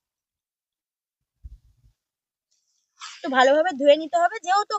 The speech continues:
গাছের মধ্যেই থাকে পাতাগুলো, একটু ধুলোবালি লেগে থাকে, তো এইভাবে একটু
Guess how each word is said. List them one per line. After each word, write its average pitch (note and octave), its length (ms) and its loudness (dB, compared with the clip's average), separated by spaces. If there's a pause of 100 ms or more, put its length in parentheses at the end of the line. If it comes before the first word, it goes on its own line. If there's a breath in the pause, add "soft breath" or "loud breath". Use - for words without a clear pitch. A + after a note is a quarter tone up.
(100)
গাছের B3+ 360 0
মধ্যেই F#4 300 -4
থাকে F4 180 -2 (100)
পাতাগুলো, E4 420 2 (100)
একটু - 120 -18 (100)
ধুলোবালি E4+ 480 0
লেগে D#4 260 -2
থাকে, C4+ 240 -8
তো - 140 -8
এইভাবে D4 260 -4
একটু - 120 -20